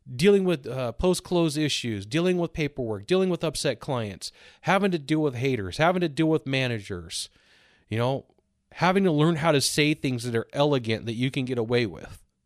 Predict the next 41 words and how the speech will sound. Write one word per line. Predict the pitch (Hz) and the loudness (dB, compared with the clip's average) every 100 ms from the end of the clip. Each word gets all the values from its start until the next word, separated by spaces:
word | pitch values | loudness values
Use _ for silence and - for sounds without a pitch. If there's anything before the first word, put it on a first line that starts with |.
| _ - | _ 0
I, | 226 220 | 0 2
I | 180 | 2
like | 277 185 | 2 0
to | 127 | -4
see | - 139 131 - | -6 -2 -2 -4
sometimes | - 135 117 113 117 | -6 -6 -2 -4 -2
how | 104 | -4
far | - 98 | -2 -4
I | 95 | -4
can | 110 | -8
push | 104 95 | -8 -10
the | 85 | -10
boundaries. | 85 87 120 | -12 -10 -12
I'll | 101 147 | -4 -4
admit | 90 92 107 | -2 -4 -6
it, | - _ _ _ _ - | -6 _ _ _ _ -8
because | 139 135 | -2 0
there's | 127 151 | 2 0
a | |
point | 156 - 127 101 | -2 -2 -4 -2
for | 117 | -4
me | 110 147 | -2 0
that | 104 | -2
it's | 101 | -4
like, | 107 101 | -6 -6
"Hmm, | 151 151 _ _ _ _ _ | -6 -8 _ _ _ _ _
let's | 127 | -2
see | - 143 | 0 2
how | 147 | 4
I | 147 | 4
can | 147 147 | 2 0
deal | 151 | 0
with | 147 | 0
the | 143 | -4
situation. | 151 - 160 160 104 | -4 -2 -2 -2 -6
Let's | 104 | -4
see | 139 | -2
what | 127 131 | -2 -2
I | |
can | 131 135 | -2 -4
do." | 147 135 | -2 -2